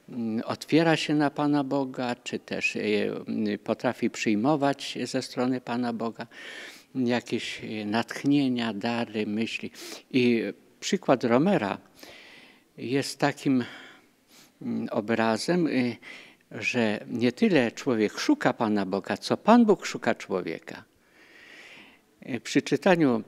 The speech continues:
pamiętników Romera zwróciłem uwagę, a właściwie to zwrócił uwagę, e, m, mój profesor,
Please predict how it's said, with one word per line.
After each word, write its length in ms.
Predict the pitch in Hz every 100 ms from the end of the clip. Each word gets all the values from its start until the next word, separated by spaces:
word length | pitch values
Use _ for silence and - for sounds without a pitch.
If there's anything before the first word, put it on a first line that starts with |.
| -
pamiętników 640 | 120 123 117 120 185 -
Romera 680 | 110 107 110 95 95 107 175 220 - - - - 117
zwróciłem 600 | - 143 139 165 131 123
uwagę, 640 | 110 110 98 90 113 123 220 - -
a 60 |
właściwie 460 | 110 110 - 165 139
to 140 | 123
zwrócił 400 | 104 123 123 -
uwagę, 380 | 101 113 113 -
e, 200 | 113 107
m, 400 | 110 110 107 104
mój 160 | 107 104
profesor, 680 | - 90 107 - 147 196